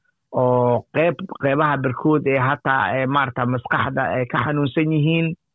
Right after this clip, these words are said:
ee, qeybaha barkood ee carruurtoodiiba cunto ay u haysanin, waa, misena guriga, guryaha, guryaha ee ciriiri ku haysato,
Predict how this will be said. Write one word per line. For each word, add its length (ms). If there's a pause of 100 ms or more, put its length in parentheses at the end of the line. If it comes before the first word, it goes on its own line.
(440)
ee, 680
qeybaha 320
barkood 500
ee 140
carruurtoodiiba 1120
cunto 260
ay 140
u 160
haysanin, 580 (600)
waa, 480
misena 420
guriga, 560
guryaha, 640
guryaha 500
ee 200
ciriiri 340
ku 200
haysato, 580